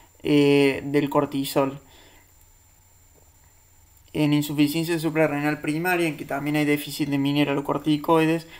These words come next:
si es necesario se puede agregar fluorocortisona cero coma un, eh, miligramos por día. Eh, no es necesaria la fu-, fluorocortisona cuando, eh, el cortiso-, la hidrocortisona está a dosis de más de cuarenta miligramos por día, porque ahí ya tiene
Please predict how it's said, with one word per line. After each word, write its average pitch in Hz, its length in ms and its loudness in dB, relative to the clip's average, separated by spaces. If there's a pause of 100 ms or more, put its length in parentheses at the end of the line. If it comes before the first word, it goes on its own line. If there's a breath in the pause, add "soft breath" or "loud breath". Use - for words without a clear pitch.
(120)
si - 140 -4
es 156 60 2
necesario 151 440 2
se 147 120 -4
puede 143 180 2
agregar 143 240 2
fluorocortisona 147 1040 0
cero 143 240 -2
coma 143 240 0
un, 147 220 -2 (380 loud breath)
eh, 135 440 0 (280 soft breath)
miligramos 143 500 2
por - 160 -2
día. 147 440 4 (800 soft breath)
Eh, 143 320 2
no 165 120 2
es 165 60 0
necesaria 160 640 2
la 139 120 0
fu-, 151 320 -2
fluorocortisona 151 960 2
cuando, 143 720 -2
eh, 139 440 -2
el - 120 -12
cortiso-, 143 680 -4
la 139 420 2
hidrocortisona 151 880 0
está 147 180 -2
a 143 40 2
dosis 143 320 -2
de 147 260 0 (300 loud breath)
más 151 220 0
de 156 120 2
cuarenta 147 400 0
miligramos 147 500 -2
por 151 180 0
día, 160 440 2
porque 147 340 -2
ahí 143 280 2
ya 143 180 0
tiene 147 400 -2